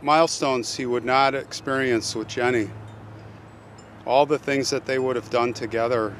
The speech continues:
And he said, "I was looking forward to our father-daughter dance." Eric said, her father, "She was supposed to graduate this Sunday," he said.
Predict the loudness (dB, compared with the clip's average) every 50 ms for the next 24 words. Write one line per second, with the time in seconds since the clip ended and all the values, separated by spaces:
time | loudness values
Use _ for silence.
0 | -14 -12 -8 -6 -4 -4 -4 -2 -2 -4 -2 -4 -4 -2 0 2 2 2 2 0
1 | -4 -16 -18 -18 -16 -18 -18 -18 -16 -10 -4 -2 0 2 2 2 4 2 2 4
2 | 4 2 2 2 2 4 4 6 4 2 0 -2 -6 -4 -2 0 0 0 0 2
3 | 2 2 4 2 0 -2 -4 -8 -16 -20 -20 -20 -20 -20 -20 -20 -20 -20 -20 -20
4 | -20 -20 -20 -14 -4 4 6 8 8 8 6 4 2 4 6 6 6 6 4 0
5 | -2 0 0 0 0 0 -2 -4 -6 -6 -6 -8 -8 -12 -14 -16 -18 -18 -18 -18
6 | -20 -20 -20 -20 -20 -20 -20 -20 -20 -20 -20 -20 -20 -20 -20 -20 -20 -20 -18 -18
7 | -18 -18 -16 -18 -18 -20 -20 -18 -10 -2 0 2 2 2 0 -2 -8 -10 -6 -2
8 | 2 2 2 2 0 -4 -12 -12 -10 -12 -12 -12 -10 -10 -8 -8 -6 -4 -2 0
9 | 0 0 0 0 0 -2 -2 -4 -6 -8 -4 0 2 2 2 2 0 0 4 4
10 | 4 4 4 0 -2 0 4 6 6 6 6 4 2 2 2 2 2 2 0 0
11 | 0 2 4 4 6 6 6 4 2 2 2 0 -4 -14 -16 -12 -10 -8 -6 -2
12 | 2 4 4 4 2